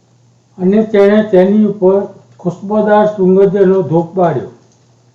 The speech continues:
જેમ યહોવાએ મૂસાને આજ્ઞા આપી હતી તેમ. અને તેણે મંડપના દરવાજાને પડદો લગાડ્યો, અને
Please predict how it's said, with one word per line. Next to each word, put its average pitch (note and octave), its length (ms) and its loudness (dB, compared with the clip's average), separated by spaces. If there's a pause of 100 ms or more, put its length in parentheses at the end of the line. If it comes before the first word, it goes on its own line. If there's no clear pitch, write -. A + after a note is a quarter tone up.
(500)
જેમ F3+ 420 0
યહોવાએ G#3+ 640 2
મૂસાને G3+ 580 -2
આજ્ઞા E3+ 360 -2
આપી E3+ 300 -4
હતી D#3 360 -10
તેમ. C3 160 -6 (1200)
અને G#3 220 -2
તેણે G#3 320 -2
મંડપના G3+ 640 -4
દરવાજાને F#3+ 680 0 (100)
પડદો E3+ 300 -2
લગાડ્યો, D3+ 480 -4 (1160)
અને G3 240 0